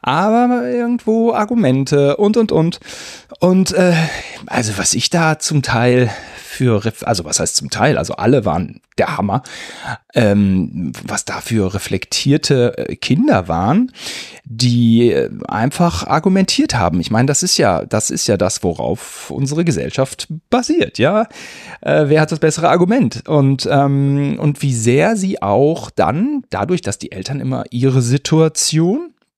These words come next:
mm, äh, mit preisgeben, wie sehr Kinder damit dann auch umgehen können, nicht? Also,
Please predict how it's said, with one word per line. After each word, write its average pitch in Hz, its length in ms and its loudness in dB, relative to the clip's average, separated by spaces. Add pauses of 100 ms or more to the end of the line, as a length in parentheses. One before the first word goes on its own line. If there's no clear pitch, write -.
(140)
mm, 160 300 0 (220)
äh, 104 240 -8
mit - 720 -2
preisgeben, 165 1040 -2 (580)
wie 123 200 0
sehr 127 240 2
Kinder 165 420 2
damit 143 400 0
dann 196 240 0
auch - 200 0
umgehen 254 600 -2
können, 80 360 -6
nicht? 156 320 -6
Also, 143 460 4